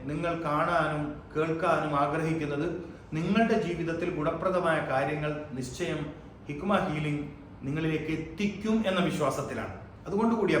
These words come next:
പറയുന്നത്. അപ്പൊ ഇത്തരം കാര്യങ്ങളും നിങ്ങളൊന്ന് ശ്രദ്ധിച്ചേക്കണം. പിന്നെ ചില ആളുകളിൽ നമ്മൾ കാണാറുണ്ട്, ശ്വാസം മുട്ട് നിൽക്കുമ്പം ചർമ്മരോഗം കൂടും,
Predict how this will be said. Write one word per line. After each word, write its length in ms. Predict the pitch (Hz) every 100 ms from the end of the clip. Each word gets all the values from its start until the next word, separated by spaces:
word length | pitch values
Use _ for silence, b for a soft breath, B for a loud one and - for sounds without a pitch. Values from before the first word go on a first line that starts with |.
| 123
പറയുന്നത്. 400 | 110 107 95 92 - - - B B
അപ്പൊ 140 | 180
ഇത്തരം 360 | 226 277 269 -
കാര്യങ്ങളും 500 | 165 160 160 151 -
നിങ്ങളൊന്ന് 320 | 139 139 131
ശ്രദ്ധിച്ചേക്കണം. 680 | 123 117 110 110 101 87 92 - - - - - - B B B -
പിന്നെ 160 | 214
ചില 180 | 208 202 247 226
ആളുകളിൽ 500 | 196 202 196 190 196 180
നമ്മൾ 160 | 175
കാണാറുണ്ട്, 840 | 170 165 165 165 160 160 - - -
ശ്വാസം 380 | 156 165 208
മുട്ട് 180 | 208 208
നിൽക്കുമ്പം 500 | 208 147 165 160 160 147
ചർമ്മരോഗം 540 | 135 135 123 113 107
കൂടും, 220 | 104 104